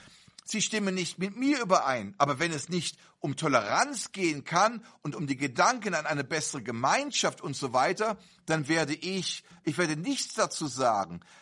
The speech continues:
Wenn ich mit einem Mann nicht übereinstimmen kann, ganz und gar nicht, wenn ich meinen Arm nicht um ihn legen kann und nicht von ganzem Herzen weiß,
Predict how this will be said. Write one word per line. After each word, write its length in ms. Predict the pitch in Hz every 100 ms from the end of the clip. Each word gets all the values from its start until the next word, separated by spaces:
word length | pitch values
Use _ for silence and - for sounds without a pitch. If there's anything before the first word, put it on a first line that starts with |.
| -
Wenn 200 | - 190
ich 160 | 208 139
mit 180 | 156 139
einem 160 | 135
Mann 300 | 127 127 135
nicht 320 | 247 302 -
übereinstimmen 800 | 311 277 220 214 190 - 135 110
kann, 280 | 98 104 107
ganz 320 | 120 262 262 262
und 100 | 233
gar 300 | 220 147 107
nicht, 280 | 87 85 - - -
wenn 120 | 151
ich 160 | 170 156
meinen 300 | 151 139 143
Arm 320 | 147 175 196 190
nicht 340 | 285 262 -
um 100 | 202
ihn 140 | 180
legen 340 | 170 175 151 123
kann 320 | 180 196 247
und 180 | 185 165
nicht 200 | 202 -
von 240 | 175 165
ganzem 500 | 185 226 285 - 226
Herzen 560 | 185 185 180 - 156 139
weiß, 400 | 147 202 185